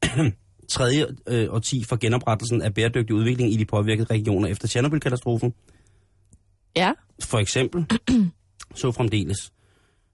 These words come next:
Speaker 1: Øh, så man siger, at, jamen, der, de skal tilgodeses på en eller anden måde. Jeg er faktisk ikke sikker på, hvordan man fejrer det. Om det er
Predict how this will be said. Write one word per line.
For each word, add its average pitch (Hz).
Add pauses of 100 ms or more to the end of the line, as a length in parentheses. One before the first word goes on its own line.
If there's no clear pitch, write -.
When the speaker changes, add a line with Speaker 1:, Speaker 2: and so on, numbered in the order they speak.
(160)
Speaker 1:
Øh, 104
så 123
man 110
siger, 110
at, 104
jamen, 101
der, 107
de 117
skal -
tilgodeses 110
på -
en -
eller 92
anden 98
måde. 101
Jeg 120
er 139
faktisk 175
ikke 214
sikker 208
på, 180
hvordan 131
man 117
fejrer 127
det. 113 (520)
Om 113
det 123
er 135